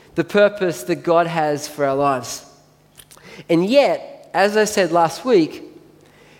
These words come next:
there are things that get in the way of us moving forward, and what we're gonna be calling them in this series over the next twelve weeks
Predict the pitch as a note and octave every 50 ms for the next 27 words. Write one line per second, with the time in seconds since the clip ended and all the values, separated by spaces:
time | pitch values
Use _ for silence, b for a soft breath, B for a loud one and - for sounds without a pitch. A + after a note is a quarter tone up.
0 | B B B B B B - F#3 G3+ G3+ F#3+ F#3+ - - C4 C4+ C4 B3 A3 D#3
1 | D#3 F#3 F#3 F3+ F3 E3+ E3 - - - - D#3 B2 E3 F3+ G3+ G3+ G#3 G3+ F#3+
2 | F3+ E3+ F3 F3+ G3 G3 F3 D#3+ D3+ C#3+ D3+ C#3+ D3 D3+ C#3+ C#3+ - - D#3 D#3
3 | D3 D3+ C#3+ - - - F3+ F#3+ F#3+ F3+ D#3+ C#3+ C3 D3 D3 D3 D3+ D3+ D3+ D#3
4 | F3 F3 E3 D#3+ D3+ E3+ D#3 D#3 C#3+ D3 C#3 - - F#3+ G3+ G#3+ G#3 G3+ F3 D#3+
5 | D3 C#3 C#3+ D3 D3 D3+ D3 - - - G3+ A3+ A#3 G#3 F3+ D3 C3+ C#3 D3 C#3+
6 | C#3 C#3 C#3+ D3 C#3+ C#3+ - - - - D#3+ D#3 D3+ B2+ C#3+ E3 E3+ C#3+ C3 -
7 | - - - - B B